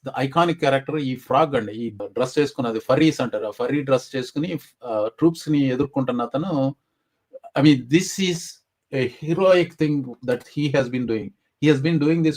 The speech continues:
for weeks అట, జూన్, జూలై నుంచి చేస్తున్నాడు అట. ఇది అమేజింగ్ పర్సన్. ఇప్పుడు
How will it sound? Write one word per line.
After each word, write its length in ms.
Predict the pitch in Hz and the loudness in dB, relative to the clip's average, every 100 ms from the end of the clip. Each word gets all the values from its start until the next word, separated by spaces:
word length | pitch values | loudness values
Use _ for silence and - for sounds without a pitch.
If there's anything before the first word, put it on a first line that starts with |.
| - | 0
for 100 | 123 | 0
weeks 260 | 127 165 - | 2 0 -2
అట, 140 | - - - - | -6 -10 -20 -2
జూన్, 180 | 139 139 | 0 2
జూలై 220 | 135 135 | 2 2
నుంచి 220 | 139 135 | 2 -2
చేస్తున్నాడు 420 | 151 135 135 127 104 | -4 -4 -4 -2 -2
అట. 100 | 98 | -4
ఇది 200 | 98 - _ _ _ _ _ _ | -8 -12 _ _ _ _ _ _
అమేజింగ్ 880 | 135 143 151 185 214 214 208 196 175 | -2 2 2 2 2 4 4 2 0
పర్సన్. 280 | 135 117 - - _ _ _ _ _ _ _ _ _ - | 0 -2 -6 -18 _ _ _ _ _ _ _ _ _ -12
ఇప్పుడు 440 | - 151 143 151 | 0 2 4 0